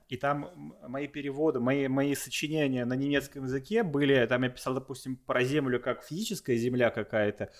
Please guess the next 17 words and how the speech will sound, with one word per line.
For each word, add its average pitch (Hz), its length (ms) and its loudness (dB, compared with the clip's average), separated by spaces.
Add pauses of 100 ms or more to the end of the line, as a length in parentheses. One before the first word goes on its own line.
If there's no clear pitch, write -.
(160)
а 117 80 -2
я 170 120 4
писал 151 400 0
про 143 160 -4
Землю 170 300 2
как 139 180 -4
планету, 151 720 4 (200)
и 127 80 -2
надо 120 200 2
мной 190 200 6
ржали. 143 360 6 (120)
И 123 60 -8
самое, 175 320 2
что - 180 -4
интересно, 175 480 -2
это 131 280 0
настолько 135 640 0